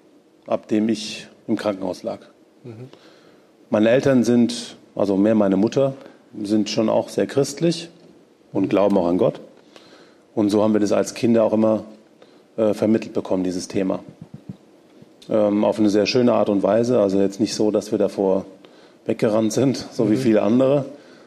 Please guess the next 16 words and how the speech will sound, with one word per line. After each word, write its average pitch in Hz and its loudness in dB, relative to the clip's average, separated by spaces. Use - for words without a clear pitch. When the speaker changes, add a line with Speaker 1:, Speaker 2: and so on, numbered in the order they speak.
Speaker 1:
sondern, 104 2
ähm, 98 2
also 104 0
es 104 0
war 123 4
gut 113 4
für - 0
uns. 90 -2
Wir - 0
haben 107 2
da 104 4
auch 95 2
schöne 107 2
Erinnerungen 92 2
dran. 90 -4
Ähm, 104 0